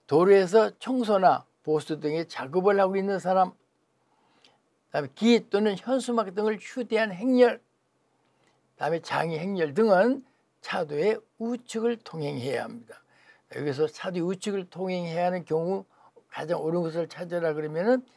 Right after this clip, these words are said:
지금까지 말씀드린 것 중에 하나가 나오게 됩니다. 도로의 중앙을 통행할 수 있는 경우,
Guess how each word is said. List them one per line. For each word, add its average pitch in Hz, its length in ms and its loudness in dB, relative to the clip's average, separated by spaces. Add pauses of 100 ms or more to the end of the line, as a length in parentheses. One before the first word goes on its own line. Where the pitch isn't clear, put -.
(120)
지금까지 160 500 -2
말씀드린 143 640 -6
것 135 120 -8
중에 175 140 -10
하나가 139 380 -4
나오게 131 340 -6
됩니다. 131 640 -8 (1300)
도로의 226 600 10
중앙을 220 640 6
통행할 240 380 4
수 185 140 -4
있는 165 260 -4
경우, 120 240 -10